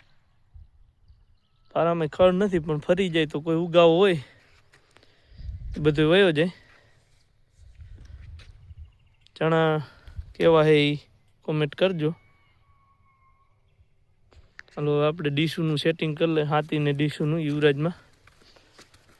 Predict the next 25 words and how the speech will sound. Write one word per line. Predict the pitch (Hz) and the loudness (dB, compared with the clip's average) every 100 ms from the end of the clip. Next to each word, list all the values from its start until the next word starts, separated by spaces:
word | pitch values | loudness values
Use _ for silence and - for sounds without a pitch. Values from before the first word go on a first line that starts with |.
| _ _ _ _ - - _ 151 | _ _ _ _ -20 -20 _ 0
આ | 165 | 2
રીતનું | 165 165 151 | 2 0 -2
ડીશુ | 147 160 165 | -2 -2 0
ને | 147 | 0
હાથીમાં | 139 147 147 143 139 131 127 - _ - - - | 2 0 0 -4 -2 -2 -4 -10 _ -20 -18 0
બલુનિયા | 160 151 147 135 | 2 4 2 2
બે | 135 135 | 2 0
ફીટ | 127 180 165 | 0 -6 -2
હે, | 151 180 - - - - _ - - - | -2 -2 -12 -20 -20 -20 _ -20 -20 -10
પણ | 135 | -6
ડીશુ | 135 165 - 156 147 | -4 -4 -4 -2 0
હાલે | 151 185 165 | 2 4 2
એટલે | 143 139 | 2 -2
આગળ | 147 151 147 - _ _ _ _ _ _ - | -2 -2 -4 -6 _ _ _ _ _ _ -2
તાર | 156 143 | 0 0
કાપતી | 160 190 - 156 | 0 -2 -4 -4
જાય | 135 135 | -2 -2
આવી | 135 | -2
રીતે. | 127 131 185 - _ _ _ _ _ _ - | -4 -6 -10 -12 _ _ _ _ _ _ -14
એના | 160 160 | -6 -4
માટેથી | 156 160 165 151 170 165 135 - _ _ - - - - - - - - - | -2 -4 -4 -4 -4 -4 -8 -20 _ _ -20 -20 -20 -20 -20 -20 -20 -20 -2
આ | 151 | 4
બમ્ફર | 151 180 180 165 139 | 6 6 6 4 6
આપ્યા | 135 135 131 | 4 4 2
હે, | 165 | 2